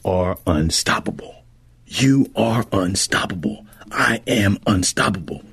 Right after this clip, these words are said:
We are unstoppable. Don't you forget that. Do you know who's inside of you? The Holy Spirit, God, undefeated. Don't let anyone convince you that you can't, because you can.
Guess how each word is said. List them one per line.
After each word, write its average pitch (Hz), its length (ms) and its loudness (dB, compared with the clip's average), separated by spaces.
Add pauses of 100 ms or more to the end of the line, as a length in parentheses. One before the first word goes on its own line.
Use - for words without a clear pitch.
(140)
We 139 340 2
are 107 300 0
unstoppable. - 800 0 (100)
Don't - 220 2
you 151 80 0
forget 160 340 -2
that. - 300 -2 (1040)
Do 262 100 2
you 311 140 4
know 208 160 4
who's 165 180 -2
inside - 320 -4
of - 60 -8
you? - 240 -18 (1000)
The - 80 -18
Holy 67 280 -2
Spirit, 76 420 0 (1040)
God, 76 540 -2 (840)
undefeated. 69 880 -2 (840)
Don't 82 260 4
let 73 240 0
anyone 71 460 2
convince 65 600 0
you 64 240 -2 (320)
that 69 220 -2
you 71 80 0
can't, - 400 -2 (320)
because - 360 0
you 65 80 -4
can. - 460 -10